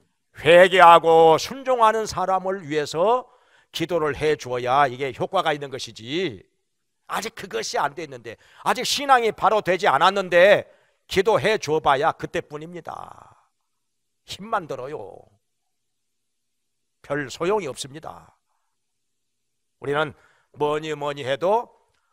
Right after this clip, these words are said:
만왕의 왕이요 만주의 주가 되시는 하나님께, 이 우주 만물의 창조주가 되시는 하나님께 순복함으로 말미암아 하나님을 가까이 하기를 주의 이름으로 축원합니다.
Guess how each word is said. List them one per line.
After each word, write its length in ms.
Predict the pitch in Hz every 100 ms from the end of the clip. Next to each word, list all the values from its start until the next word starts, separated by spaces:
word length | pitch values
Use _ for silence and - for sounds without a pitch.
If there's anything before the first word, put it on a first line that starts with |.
| _ _
만왕의 760 | _ 123 135 160 170 170 170 170
왕이요 520 | 160 160 165 165 156
만주의 640 | 143 151 170 175 185 190
주가 280 | - 175 185
되시는 400 | 185 180 185 180
하나님께, 720 | 147 196 190 180 - 156 - _ _ -
이 180 | 185 220
우주 260 | 208 208
만물의 460 | 202 196 196 202 180
창조주가 960 | - 202 220 214 220 208 202 202 208 202
되시는 580 | 180 180 196 226 196 - _ _ _ _ _ _
하나님께 760 | - 214 202 190 185 202 156 - _ -
순복함으로 760 | 196 214 202 - 170 165 170
말미암아 960 | 156 151 147 139 127 123 120 123 120 107 - _ _ _ _
하나님을 500 | - 156 147 143 139
가까이 440 | - 135 151 143 143
하기를 320 | 135 135 131
주의 200 | 143 135
이름으로 260 | 131 131
축원합니다. 800 | 131 175 165 160 160 160 160 190